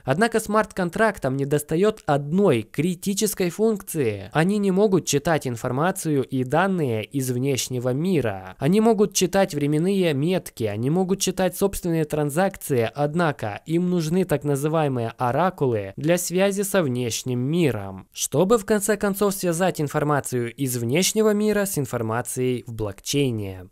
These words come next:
У Chainlink есть решение этой проблемы, высоконадежная децентрализованная сеть оракулов, которая называется Chainlink. Она позволяет множеству сетевых соединений оценивать одни и те же данные, прежде чем они будут использованы в блокчейне.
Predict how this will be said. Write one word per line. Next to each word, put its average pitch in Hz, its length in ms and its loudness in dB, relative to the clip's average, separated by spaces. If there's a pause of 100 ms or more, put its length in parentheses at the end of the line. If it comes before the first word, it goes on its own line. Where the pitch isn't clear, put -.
У 165 100 6
Chainlink 190 680 4
есть 160 420 2
решение 143 480 0
этой 143 180 0
проблемы, 160 560 2
высоконадежная 139 1040 0
децентрализованная 143 1040 0
сеть 156 300 -2
оракулов, 139 680 0
которая 214 460 2
называется 151 720 2
Chainlink. 123 680 -2 (120)
Она 127 320 0
позволяет 202 520 2
множеству 175 520 0
сетевых 147 500 0
соединений 143 760 0
оценивать 185 600 0
одни 165 300 0
и - 20 0
те 180 160 0
же 170 140 -2
данные, 143 540 0
прежде 151 420 0
чем 117 180 -4
они 120 160 0
будут 190 300 -2
использованы 131 640 0
в 113 80 -6
блокчейне. 107 920 -2